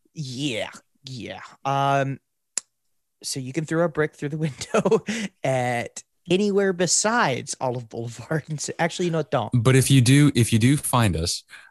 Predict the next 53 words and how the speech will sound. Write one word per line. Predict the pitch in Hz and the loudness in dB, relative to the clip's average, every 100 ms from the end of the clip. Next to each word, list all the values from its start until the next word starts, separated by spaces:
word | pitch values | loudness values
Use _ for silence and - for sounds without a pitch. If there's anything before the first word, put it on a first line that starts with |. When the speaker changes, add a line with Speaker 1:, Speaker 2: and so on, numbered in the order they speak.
| - | 0
Speaker 2:
uh, | 117 107 107 | 4 4 4
look | 120 131 139 | 6 4 4
for | - 147 | 2 4
Office | 107 104 107 - | 4 2 2 0
one | 87 92 101 | 0 2 6
oh | 123 | 4
five, | - 98 85 87 110 | 4 2 2 2 0
which | 104 113 | 0 0
is | 104 | 0
Brad | 104 131 143 | 2 2 0
Speaker 1:
Mm-hmm. | 156 - | -4 0
Speaker 2:
Thompson's | 185 - 101 156 | 0 0 -2 -4
office. | 135 - 156 | -8 -4 -2
Speaker 1:
Yep, | 156 | -2
we're, | 151 175 | 0 2
we're, | 165 170 | 2 0
work | 143 175 180 | 0 0 0
out | 180 | 0
of | 165 | 0
Brad | 143 143 | -2 -2
Thompson's | - 117 110 113 | -4 -10 -10 -12
office, | - - 123 - | -14 -16 -12 -8
at, | 127 - | -6 2
at | 127 | 4
Speaker 2:
Yes, | 107 | 4
Speaker 1:
least. | - | 4
Speaker 2:
that's, | 101 98 - - | 2 4 2 4
that | 104 | 4
is | 98 | 4
exclusively | 98 - 160 156 107 98 | 2 2 4 6 6 6
Speaker 1:
Actually, | |
Speaker 2:
where | 90 | 6
Speaker 1:
no, | 92 | 6
Speaker 2:
we | 90 | 4
hang | 85 87 | 2 2
out. | 85 | 2
Speaker 1:
no, | - | 2
wait, | 277 269 | 2 0
no, | 233 226 | 0 -2
wait, | 277 269 | 0 0
wait, | 247 | 0
wait. | 254 | 0
Hold | 185 240 | 0 0
on. | 220 156 | 0 0
My | 208 | -2
actual | 196 233 - 165 | -2 -4 -2 -4
desk | 135 165 156 143 | 0 0 0 -6
is | - | -6
next | 135 - | -6 -6
to | - | -6
his | 127 - | -6 -4
desk. | 113 - | -6 -6
No. | 175 185 127 | 0 2 2